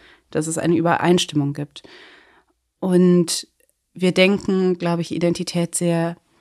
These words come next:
im, äh, darin, dass wir selber wissen, wer wir sind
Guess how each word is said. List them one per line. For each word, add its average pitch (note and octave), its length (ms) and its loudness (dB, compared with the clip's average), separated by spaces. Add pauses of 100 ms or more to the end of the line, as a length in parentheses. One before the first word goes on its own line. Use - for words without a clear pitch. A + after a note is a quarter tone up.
(420)
im, E3+ 840 2 (120)
äh, D#3 300 -2
darin, E3 280 0
dass D#3+ 240 -4
wir G3 320 4
selber F3 500 2
wissen, E3+ 260 -2
wer D#3+ 140 -2
wir D#3 100 0
sind G#3+ 540 0